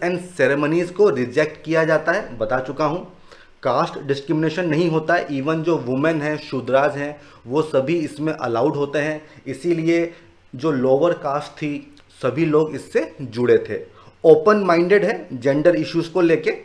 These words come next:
Women की भी entry थी इसमें, आपने सुना होगा मीराबाई के बारे में,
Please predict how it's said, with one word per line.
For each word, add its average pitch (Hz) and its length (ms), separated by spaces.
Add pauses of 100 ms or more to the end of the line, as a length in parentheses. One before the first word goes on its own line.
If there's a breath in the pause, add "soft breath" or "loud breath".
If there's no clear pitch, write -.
(160)
Women 135 360
की 160 160
भी 175 200
entry 160 300
थी 175 120
इसमें, 180 260
आपने 131 400
सुना 151 260
होगा 156 280
मीराबाई 139 460
के 156 140
बारे 139 240
में, 208 200